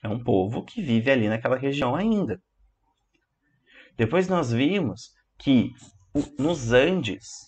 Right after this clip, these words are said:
lá na região dos Andes, nas Américas, os incas utilizavam os quipos, que eram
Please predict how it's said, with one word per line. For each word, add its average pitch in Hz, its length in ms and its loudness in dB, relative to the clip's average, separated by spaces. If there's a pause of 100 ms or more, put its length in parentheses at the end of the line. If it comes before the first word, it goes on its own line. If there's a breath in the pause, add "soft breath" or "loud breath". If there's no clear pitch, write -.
(380)
lá 120 140 -2
na 156 80 -2
região 123 380 -4
dos 107 220 -6
Andes, 123 340 -2
nas 110 200 -4
Américas, 131 720 -6
os 143 300 -4
incas 165 400 -4
utilizavam 143 800 -4
os - 240 -12 (340)
quipos, - 640 -10 (720)
que 185 220 -6
eram 104 480 -4